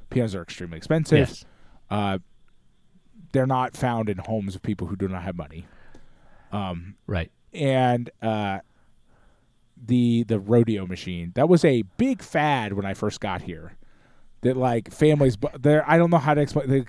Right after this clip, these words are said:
Speaker 1: they were being sold at, like, all the, they were, they were expensive. And as far as I
Speaker 2: Yeah.
Speaker 1: know, their rodeo machine ended up in the same place everybody else's rodeo machine ended up, in a storage closet, essentially.
Speaker 2: Yeah.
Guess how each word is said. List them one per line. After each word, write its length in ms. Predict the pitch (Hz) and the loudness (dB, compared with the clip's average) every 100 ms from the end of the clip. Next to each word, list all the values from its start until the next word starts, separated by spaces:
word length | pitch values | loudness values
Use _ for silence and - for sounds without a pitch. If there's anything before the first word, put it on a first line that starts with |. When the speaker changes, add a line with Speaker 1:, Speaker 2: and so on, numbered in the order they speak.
| - - | -6 0
Speaker 1:
they 120 | 127 | 2
were 200 | 120 110 | 4 2
being 320 | 104 120 110 | 0 -4 -4
sold 480 | - - 127 127 117 | -2 4 6 6 2
at, 80 | 110 | -2
like, 400 | 95 92 - _ - | -6 -8 -10 _ -4
all 180 | 123 123 | 0 2
the, 180 | 123 - | 0 0
they 100 | 131 | 0
were, 220 | 131 117 - | 2 0 -2
they 120 | 117 | -4
were 100 | 104 | -6
expensive. 680 | - - 123 147 202 262 - _ _ _ _ _ _ - | -8 -6 -4 2 2 2 -2 _ _ _ _ _ _ -2
And 300 | 135 131 120 - - | 2 2 0 -6 -8
as 120 | 117 | 0
far 160 | 190 202 | 6 8
as 80 | |
I 40 | 190 | 10
Speaker 2:
Yeah. 60 | |
Speaker 1:
know, 280 | 185 175 170 - - | 10 10 8 4 0
their 200 | 151 208 | 4 4
rodeo 420 | 151 160 151 143 | 6 8 8 6
machine 320 | 135 143 156 | 4 -2 -2
ended 200 | 135 135 | 0 2
up 80 | 135 | 2
in 60 | 120 | 0
the 80 | 110 | -2
same 160 | 139 | 2
place 160 | 147 139 | 4 4
everybody 260 | 160 190 | 2 6
else's 260 | 240 - 113 | 6 6 2
rodeo 300 | 113 101 95 | 0 2 0
machine 320 | 95 98 90 | -2 -6 -6
ended 240 | 90 85 82 | -6 -8 -12
up, 140 | 67 _ _ _ _ _ | -16 _ _ _ _ _
in 360 | 131 143 143 - | -4 -2 -4 -6
a 180 | 123 131 | 0 0
storage 440 | - 120 104 - - _ _ _ - | 0 -2 -4 -8 -20 _ _ _ -14
closet, 360 | - 92 90 90 | -10 -8 -10 -12
essentially. 560 | 95 87 - 55 78 - - - | -12 -14 -18 -20 -20 -20 -20 -4
Speaker 2:
Yeah. 180 | 123 | 0